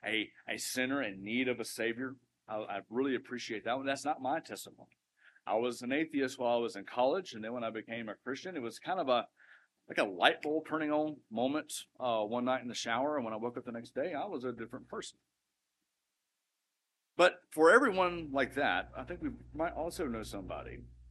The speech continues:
who's had an emotional type encounter with the gospel, who seemed to have been changed, seemed to have been a, a new person, a new creation, and then slowly but surely over time,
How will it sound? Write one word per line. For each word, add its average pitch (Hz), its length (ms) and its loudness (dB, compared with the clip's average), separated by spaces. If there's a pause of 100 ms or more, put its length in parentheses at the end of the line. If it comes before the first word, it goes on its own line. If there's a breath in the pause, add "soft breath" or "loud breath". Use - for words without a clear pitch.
(400)
who's 120 160 -4
had 139 260 2
an 127 160 -2
emotional 139 880 0
type 147 300 -2
encounter 139 640 -4
with 131 220 -6
the 123 100 -4
gospel, 117 500 -4 (760 soft breath)
who 151 120 6
seemed 170 540 0
to 175 140 0
have 135 160 0
been 139 180 0
changed, 156 840 -6 (500)
seemed 175 400 -2
to 165 140 0
have 123 120 -2
been 151 160 2
a, 120 160 0
a 131 120 0
new 175 400 -4
person, 190 500 -2
a 139 80 0
new 156 180 -2
creation, 165 680 -4 (600)
and 123 120 0
then 147 100 4
slowly 165 400 4
but 151 160 0
surely 160 420 -2
over 135 200 0
time, 127 540 -6